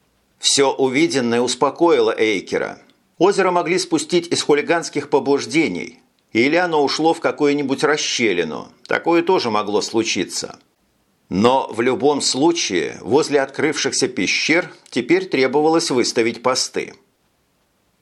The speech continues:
«Ну что, сэр, обратно?» «Что?» переспросил полковник. Пребывая во власти своих мыслей,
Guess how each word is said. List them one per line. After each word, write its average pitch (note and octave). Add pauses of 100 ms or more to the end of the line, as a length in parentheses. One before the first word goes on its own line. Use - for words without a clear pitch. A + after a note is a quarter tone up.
(340)
«Ну C#3
что, D#3+
сэр, - (100)
обратно?» B2+ (1160)
«Что?» C#3 (720)
переспросил A#2+
полковник. A2+ (640)
Пребывая D3
во F3+
власти F3
своих D3+
мыслей, C3+